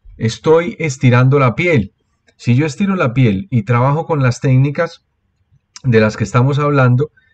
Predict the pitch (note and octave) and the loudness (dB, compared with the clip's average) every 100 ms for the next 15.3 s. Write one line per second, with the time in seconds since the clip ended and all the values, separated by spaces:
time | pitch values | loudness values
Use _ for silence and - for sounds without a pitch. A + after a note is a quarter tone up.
0 | _ _ _ _ A2 G2+ - B2+ D3 D3 | _ _ _ _ -4 -2 0 0 0 -4
1 | C#3+ D#3+ D3+ G#2 F2 _ _ G2+ G#2+ C3 | -6 -2 0 0 -2 _ _ -4 0 0
2 | D3+ C#3 B2+ F3 A3+ _ _ _ _ _ | 2 2 4 2 -2 _ _ _ _ _
3 | _ - B2+ F3 A3 A3+ G3+ A#2 A2+ A2+ | _ -4 0 2 0 -2 -6 -4 -2 0
4 | C3 A#2+ D3 C#3 C3+ B2+ A#2+ A2+ B2+ C#3+ | 0 0 0 -2 -2 0 0 0 0 -2
5 | D3 C3 E3+ G3+ G#2+ G2+ A2+ B2+ C#3+ C3+ | -2 -4 -4 -8 -4 -2 -2 -4 -4 0
6 | D3+ D3 C#3 B2+ D#3 G3 _ _ _ _ | 0 0 0 0 0 -6 _ _ _ _
7 | _ _ A2 G2 G#2+ A2 A2 C#3+ B2+ C3+ | _ _ -12 -4 -2 -2 -4 -4 0 2
8 | C3 C3 A2 A2 A#2 A#2 C3 A#2+ - A2 | 2 0 0 0 0 0 0 -2 -6 -4
9 | G2 G2+ A2+ G#2 G#2+ C#3+ D3 C3+ C#3 C#3 | -2 -2 0 0 0 -2 -2 0 0 2
10 | C3 F3+ F3 B2 G#2 G#2 A#2+ B2+ - C3 | 0 -2 -6 -4 0 0 0 -2 -4 -4
11 | C3+ C3 B2+ D3 C3+ A#2 A2+ C3 C#3 C3+ | -2 0 0 -2 -4 -4 -2 -2 0 0
12 | C3+ F#3 - _ _ - A2+ G#2+ C3 F#3+ | 0 -2 -10 _ _ -6 -2 0 0 -2
13 | - _ - A2+ B2+ C3 B2 D3+ E3 F3+ | -6 _ -10 -4 0 0 2 -2 0 -4
14 | E3 C3 C#3+ C#3 C3 E3 - E3 E3+ E3+ | -4 -2 -2 -2 -2 -8 -6 -8 -6 -4
15 | C3 B2 | -2 -2